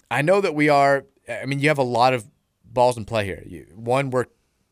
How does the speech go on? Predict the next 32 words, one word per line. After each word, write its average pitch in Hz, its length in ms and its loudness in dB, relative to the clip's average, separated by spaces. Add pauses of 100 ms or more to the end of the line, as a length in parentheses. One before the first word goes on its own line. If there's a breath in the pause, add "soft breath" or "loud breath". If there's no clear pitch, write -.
(120)
a 101 60 -12
little 110 180 -8
bit 117 120 -8
cash 120 240 -2
strapped 120 240 -4
right 117 160 -2
now. 123 380 -4
Satterfield's 113 420 -4
buyout 107 280 0
doesn't 113 180 -10
go 113 140 -2
down 107 200 -2
until 113 160 -10
December 110 280 -8
thirty-first. 107 680 -6 (800)
Two, 170 460 0 (200)
who 156 240 -2
are - 40 -2
you 151 100 -6
targeting? 135 480 0
Who 135 160 -4
could 135 160 -4
come 127 180 -4
in 127 140 -4
here 127 200 -2
and, 113 240 -6
and 98 300 -12
keep 123 160 -8
that 113 140 -4
recruiting 117 260 -8
class 110 220 -2
together? 113 460 -4